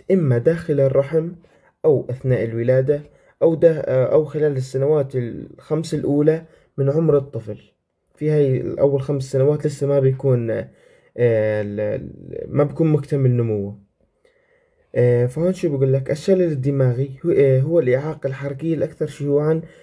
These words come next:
في مرحلة الطفولة. يعني هذا، هاي المعلومة مح-، مهمة، ممكن يسألك عنها بالامتحان. بعدين بقول لك بين واحد ونص إلى أكثر من أربعة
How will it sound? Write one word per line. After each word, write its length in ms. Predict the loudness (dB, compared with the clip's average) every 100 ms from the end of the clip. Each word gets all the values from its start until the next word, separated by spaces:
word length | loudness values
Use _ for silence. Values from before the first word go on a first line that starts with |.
| _
في 220 | -2 0
مرحلة 440 | 2 2 0 0 2
الطفولة. 640 | 0 -2 -6 -4 -4 -4 -12 _ _ _
يعني 260 | -2 0 2
هذا، 320 | 2 0 2
هاي 60 | 2
المعلومة 480 | 2 2 2 2 0
مح-، 200 | 0 -2
مهمة، 540 | 0 2 2 2 -4 -16 _ _
ممكن 200 | -6 -4
يسألك 300 | -4 -4 -4
عنها 180 | -2 -2
بالامتحان. 760 | -2 -4 -8 -8 -10 -10 -10 -12 -18 _ _ _ _ _ _ _ _ _ _ _ _ _ _ _ _
بعدين 260 | 2 2 2
بقول 180 | 0 -2
لك 240 | -4 -8 -6
بين 500 | 0 2 2 -2 -2
واحد 460 | 0 0 -2 -4 0
ونص 380 | 0 -2 -6
إلى 260 | -4 -2 -2
أكثر 340 | -4 -4 -2
من 220 | 0 0 0
أربعة 540 | -2 0 0 -2 -4